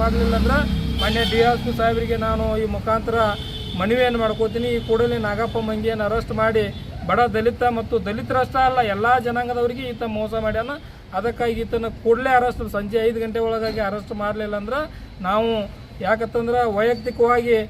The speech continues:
ನಮಗೂ ಆಕ್ರೋಶ, ರೋಷ ಐತಿ ಆತನ ಬಗ್ಗೆ. ಇವತ್ತು ಕಾನೂನು, ನಾವು ಕಾನೂನು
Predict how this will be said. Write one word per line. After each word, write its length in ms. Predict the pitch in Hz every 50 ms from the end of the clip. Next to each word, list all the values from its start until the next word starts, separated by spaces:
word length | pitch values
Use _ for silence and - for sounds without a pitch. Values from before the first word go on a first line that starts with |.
| - - - - - 165 165
ನಮಗೂ 300 | 175 202 220 226 254 262 254 233 220 202 185 185 190
ಆಕ್ರೋಶ, 340 | 196 233 233 240 233 - 247 240 233 214 214
ರೋಷ 180 | 233 233 226 240 233 233 233
ಐತಿ 160 | 233 233 - 233 214 208
ಆತನ 220 | 208 - 226 214 214 196
ಬಗ್ಗೆ. 240 | 214 202 214 240 240 226 208 - - - - - 220
ಇವತ್ತು 240 | 214 226 220 226 220 - -
ಕಾನೂನು, 460 | - - - 240 247 247 247 240 233 220 202 185 - - - 196
ನಾವು 160 | 190 208 214 202 185 -
ಕಾನೂನು 300 | 185 196 214 240 240 226